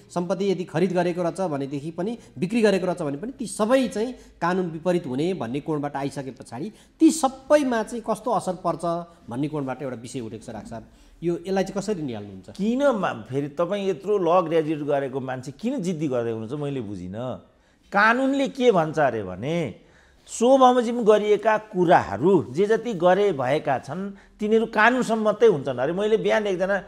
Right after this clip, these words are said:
Speaker 2: लयरको मैले अन्तर्वार्ता मैले आफै सुनेको।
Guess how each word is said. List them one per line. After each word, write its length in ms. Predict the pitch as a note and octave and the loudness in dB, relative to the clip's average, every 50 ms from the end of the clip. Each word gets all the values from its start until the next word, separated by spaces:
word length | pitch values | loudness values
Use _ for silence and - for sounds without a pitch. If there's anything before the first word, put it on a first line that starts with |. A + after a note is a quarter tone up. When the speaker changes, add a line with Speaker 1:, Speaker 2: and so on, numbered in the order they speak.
| - - - - - | -10 -20 -16 -6 0
Speaker 2:
लयरको 500 | C#3+ E3+ F#3 F#3 F3+ E3+ E3 E3 F3+ F3+ | 4 6 6 6 6 4 2 0 -4 -4
मैले 260 | D#3+ D3+ D3 D3+ C#3+ - - - C#3 C3+ B2 B2 A2+ - - | -4 -4 -4 -4 -4 -6 -8 -14 -18 -16 -16 -16 -14 -12 -10
अन्तर्वार्ता 500 | E3+ E3 D3+ F#3 F3+ E3+ F3+ F3 F#3+ C4 | -6 -2 0 0 2 2 2 2 0 2
मैले 200 | B3 A#3+ B3+ C4 | 2 4 6 6
आफै 220 | A3+ G#3+ G#3+ B3 | 6 4 4 0
सुनेको। 720 | F3+ - D#3+ C3+ A#2 A2+ D#3 E3 D3+ A2+ - - - _ | -4 -6 -8 -8 -6 -4 -2 -2 -2 -2 -4 -8 -18 _